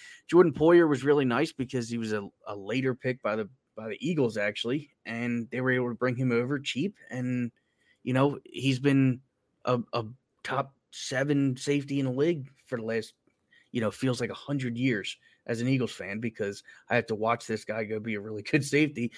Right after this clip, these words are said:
when we've struggled at the safety position for, you know, quite some time.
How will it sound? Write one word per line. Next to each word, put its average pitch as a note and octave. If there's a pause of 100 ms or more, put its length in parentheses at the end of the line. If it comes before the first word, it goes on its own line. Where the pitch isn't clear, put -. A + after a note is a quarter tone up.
(220)
when D#3
we've F#3
struggled E3+
at G2+
the G#2
safety A#2
position A#2+
for, A#2
you C3
know, A2 (280)
quite C#3
some C3+
time. C3+